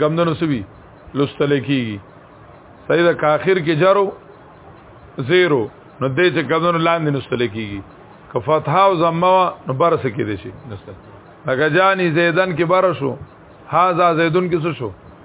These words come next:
بره شو. مارتو به زیدن کې څه شو؟ پاتې شو. نو را قانوني ساکنه دی بس. خو دې را کېدو کې فرق دی. لا لتاکید الکلمه، دې سره نون خفیفه خارج شو. نون خفیفه څه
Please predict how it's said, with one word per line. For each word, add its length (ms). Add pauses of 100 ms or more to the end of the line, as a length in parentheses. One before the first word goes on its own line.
(200)
بره 300
شو. 240 (320)
مارتو 340
به 140
زیدن 340
کې 120
څه 140
شو؟ 120 (240)
پاتې 260
شو. 80 (360)
نو 140
را 100
قانوني 440
ساکنه 480
دی 120
بس. 160 (600)
خو 80
دې 220
را 80
کېدو 280 (100)
کې 140
فرق 360
دی. 100 (840)
لا 280
لتاکید 540
الکلمه، 600 (420)
دې 180
سره 200
نون 240
خفیفه 440
خارج 400
شو. 100 (4000)
نون 200
خفیفه 420
څه 100